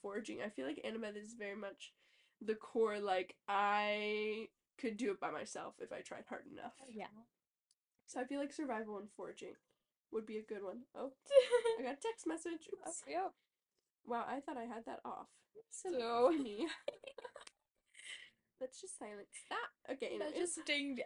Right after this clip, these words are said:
Speaker 2: everything
Speaker 1: <laughs>
Speaker 2: we're
Speaker 1: All, all
Speaker 2: using.
Speaker 1: four of us, all, everything dinged. Whether you are a wizard or a muggle, you need a pet. Parrot, husky, retriever, greyhound. I have a greyhound.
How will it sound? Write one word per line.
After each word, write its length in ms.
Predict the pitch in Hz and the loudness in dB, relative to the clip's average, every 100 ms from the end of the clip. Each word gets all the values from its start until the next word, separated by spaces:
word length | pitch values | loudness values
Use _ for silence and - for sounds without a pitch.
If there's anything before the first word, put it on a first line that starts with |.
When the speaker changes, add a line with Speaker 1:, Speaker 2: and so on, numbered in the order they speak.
| - | 8
Speaker 2:
everything 600 | 226 220 214 220 247 226 | 8 8 6 6 10 12
Speaker 1:
<laughs> 40 | |
Speaker 2:
we're 180 | 226 220 | 12 12
Speaker 1:
All, 520 | 285 311 311 302 220 | 12 12 12 12 12
all 360 | 262 269 277 285 | 12 12 12 10
Speaker 2:
using. 220 | 277 - | 4 2
Speaker 1:
four 180 | 226 220 | 4 6
of 60 | 208 | 6
us, 220 | 202 202 - | 4 2 2
all, 260 | 220 208 196 | 4 4 4
everything 400 | 254 254 277 269 | 0 -2 -2 -2
dinged. 240 | 247 - - - - - - | -2 -4 -8 -16 -20 -10 4
Whether 220 | 262 302 | 4 6
you 180 | 302 370 | 2 2
are 140 | 349 | 2
a 40 | 262 | 0
wizard 340 | 240 269 247 | -2 0 -2
or 160 | 220 220 | -2 -2
a 40 | |
muggle, 400 | 220 214 214 208 202 | -4 -4 -4 -6 -6
you 120 | 208 | -6
need 160 | 233 214 | -6 -6
a 40 | |
pet. 280 | - - - - | -8 -12 -12 -8
Parrot, 340 | 226 - - 247 | -2 -2 -2 -8
husky, 520 | 185 214 - - 190 | -8 -8 -10 -10 -8
retriever, 600 | 180 165 - 233 247 254 - | -8 -8 -8 -6 -4 -6 -8
greyhound. 320 | - 190 392 403 494 494 480 494 508 _ _ - | -2 0 2 4 6 8 6 4 -4 _ _ -12
I 60 | 220 | -10
have 100 | 196 | -10
a 60 | |
greyhound. 500 | - - - 294 - | -14 -14 -10 -12 -12